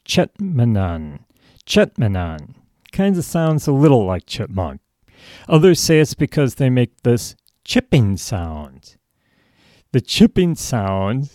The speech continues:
is where they got the name chipmunk. Others say it's from an Ottawa, which is another Native American nation.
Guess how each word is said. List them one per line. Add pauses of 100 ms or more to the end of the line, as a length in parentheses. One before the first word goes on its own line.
(120)
is
where
they
got
the
name
chipmunk. (640)
Others
say
it's
from
an (440)
Ottawa, (140)
which
is
another
Native
American
nation.